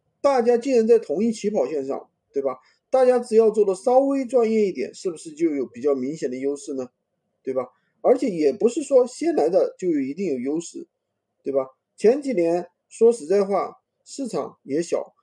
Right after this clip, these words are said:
买家也少，对吧？现在的话，下载量越来越大了，那说明这个市场也，也大了。其实大家不要觉得啊，就是别人下载了一个闲鱼就肯定是跟你抢生意，就是一定来卖货的，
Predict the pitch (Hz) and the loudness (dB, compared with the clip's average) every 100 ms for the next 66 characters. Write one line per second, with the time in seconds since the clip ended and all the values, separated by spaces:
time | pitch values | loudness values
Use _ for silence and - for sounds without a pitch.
0 | _ - 165 151 151 233 233 190 214 123 | _ -4 0 2 2 2 4 2 0 -6
1 | - _ _ 127 127 - _ - 294 277 | -12 _ _ -4 -4 -6 _ -10 -2 2
2 | 277 254 214 214 143 - 254 220 160 170 | 6 6 4 2 -2 -2 0 2 2 2
3 | 156 180 151 156 190 151 - - _ _ | 0 0 2 2 2 -2 -6 -12 _ _
4 | _ _ - 240 233 277 240 196 240 208 | _ _ 0 2 2 2 0 0 0 -2
5 | - 330 147 131 113 117 - - 127 120 | -2 -6 -6 -6 -6 -6 -10 -8 -6 -4
6 | 139 120 - _ _ _ _ _ _ _ | -4 -6 -10 _ _ _ _ _ _ _
7 | _ _ - 247 254 262 247 240 _ _ | _ _ -10 -4 -2 2 2 2 _ _
8 | _ - 262 269 262 214 170 240 233 180 | _ -2 0 6 6 6 6 6 6 2
9 | 170 143 131 120 170 165 170 151 - _ | 4 4 2 -2 -4 -2 -2 -2 -4 _
10 | _ _ _ _ _ _ - 208 226 233 | _ _ _ _ _ _ 4 6 6 2
11 | 226 277 220 165 160 160 160 160 147 143 | 2 2 4 2 2 -2 -2 -2 -4 -2
12 | 196 143 139 170 175 170 165 110 110 143 | -2 -2 -6 -6 -6 -4 -4 -6 -6 -6
13 | 147 143 196 180 160 151 190 151 196 165 | -6 -4 -4 -2 -4 -4 -2 0 0 -2
14 | - 190 131 | 0 0 0